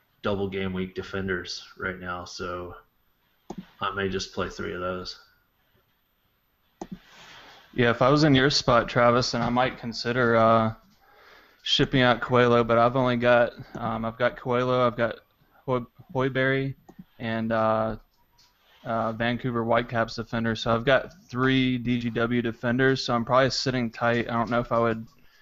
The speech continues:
Speaker 2: use a transfer to, uh, ship Coelho out, even though I agree with you. I think he's, yeah, I think he's started every game this season, so I wouldn't be surprised to see him, uh, sit. But I'm gonna probably hang on to him. I've got Benny in my lineup too. I'm gonna probably hang on to him.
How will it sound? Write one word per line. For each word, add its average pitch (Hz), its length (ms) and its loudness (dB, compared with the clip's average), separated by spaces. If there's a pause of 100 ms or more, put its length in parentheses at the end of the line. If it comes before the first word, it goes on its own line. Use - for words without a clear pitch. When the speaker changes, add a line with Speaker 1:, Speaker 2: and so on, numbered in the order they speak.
(160)
Speaker 2:
use 113 240 -2
a 117 60 4
transfer 123 560 -2
to, 117 340 -2
uh, 113 320 2
ship - 340 -8
Coelho 117 440 2
out, 113 180 4
even 117 160 0
though 117 140 4
I 113 80 4
agree 117 280 -2
with 113 140 0
you. 113 140 0
I 117 40 -2
think 120 200 -8
he's, 120 480 -6 (580)
yeah, 117 80 -6
I - 20 -4
think 131 200 -4
he's 113 120 -4
started 113 360 0
every 117 180 2
game 113 240 0
this 113 160 -4
season, 113 380 -4
so 113 160 -6
I - 20 0
wouldn't 117 200 0
be 117 100 -4
surprised 117 480 -2
to 113 60 -10
see 120 200 -6
him, 113 260 0
uh, 113 340 -2 (520)
sit. 123 440 0 (920)
But 110 320 4
I'm 127 80 2
gonna 151 160 2
probably 135 300 2
hang 131 200 2
on 131 140 4
to 127 80 0
him. 127 300 2
I've 117 100 0
got 117 240 2
Benny 123 240 2
in 127 100 0
my 127 100 2
lineup 127 380 0
too. 123 160 -2
I'm 123 60 0
gonna 120 140 0
probably 117 260 -2
hang 120 200 -2
on 117 120 0
to 117 80 -6
him. 117 460 -2